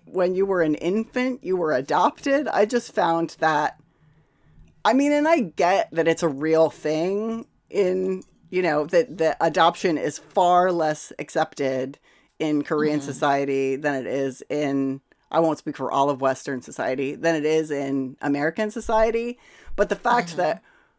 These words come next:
Speaker 1: her entire character is, like, basically crippled by this fact that, you know, to an American is
Speaker 2: Mm-hmm.
Speaker 1: like, this, this is not, <laughs> should not be a shameful thing. Like, the fact that you carry so much
Speaker 2: Right.
Speaker 1: shame around this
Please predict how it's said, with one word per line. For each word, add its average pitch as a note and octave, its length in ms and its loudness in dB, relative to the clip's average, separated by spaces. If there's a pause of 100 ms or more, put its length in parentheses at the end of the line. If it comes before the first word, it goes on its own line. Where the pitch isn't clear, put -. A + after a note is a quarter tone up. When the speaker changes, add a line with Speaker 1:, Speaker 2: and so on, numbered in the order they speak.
(680)
Speaker 1:
her C4 340 4 (100)
entire G3 580 0
character F3+ 840 0
is, D3 480 -2
like, D#3+ 340 0
basically G#3 460 2
crippled E3+ 840 0
by D3+ 220 2
this C#3+ 240 -6
fact D3+ 680 0
that, D3 480 0 (560)
you F#3+ 140 2
know, C#3 300 -2
to A#3+ 180 4
an F#3 80 0
American E3+ 580 2
is D#3 160 -4
Speaker 2:
Mm-hmm. D#3 100 -6
Speaker 1:
like, D3 320 -2 (840)
this, C#4+ 200 0 (200)
this F#4+ 260 -2
is F#4+ 240 -4
not, B3+ 220 4
<laughs> - 0 -
should - 520 0
not G3 220 4
be F3+ 140 0
a F3 60 2
shameful D#3+ 600 -2
thing. C3 420 -4
Like, F#3+ 220 -2
the A3 80 -2
fact G#3+ 220 0
that G3+ 60 -4
you F3+ 80 -4
carry F3 280 0
so F#3 180 -2
much E3+ 120 0
Speaker 2:
Right. C#3+ 160 0
Speaker 1:
shame F3 260 0
around D3 380 -2
this C3+ 420 -4